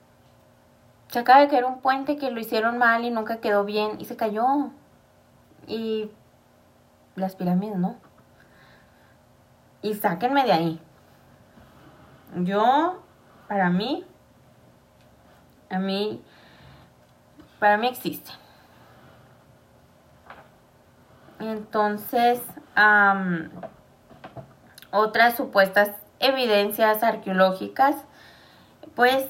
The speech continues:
es el austro-, el astronauta de Palenque.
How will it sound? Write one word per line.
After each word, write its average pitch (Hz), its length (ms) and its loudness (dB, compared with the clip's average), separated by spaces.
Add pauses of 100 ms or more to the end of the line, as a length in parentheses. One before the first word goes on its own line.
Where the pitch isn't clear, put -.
es 220 540 0 (260)
el 202 540 0
austro-, 196 560 4
el 208 140 2
astronauta 226 680 4
de 247 120 -2
Palenque. 165 520 -2